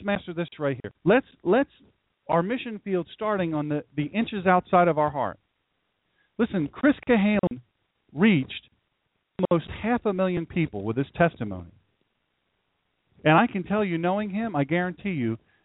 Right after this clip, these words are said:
he's on the phone giving his testimony over at my radio show, and he's smiling the whole time. I could hear it in his voice, smiling the whole time.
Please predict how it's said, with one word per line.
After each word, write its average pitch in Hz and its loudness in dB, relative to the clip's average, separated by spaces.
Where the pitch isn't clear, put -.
he's 160 4
on 190 4
the 165 2
phone 175 4
giving 156 2
his 180 -4
testimony 131 -2
over 135 2
at 139 -2
my 135 4
radio 139 4
show, 101 -4
and 135 6
he's 127 6
smiling 113 2
the 104 -8
whole 107 -2
time. 85 -2
I 147 2
could 151 -4
hear 165 -2
it 180 -4
in - -12
his 170 -12
voice, 104 -6
smiling 143 4
the 117 -4
whole 127 -4
time. 104 -4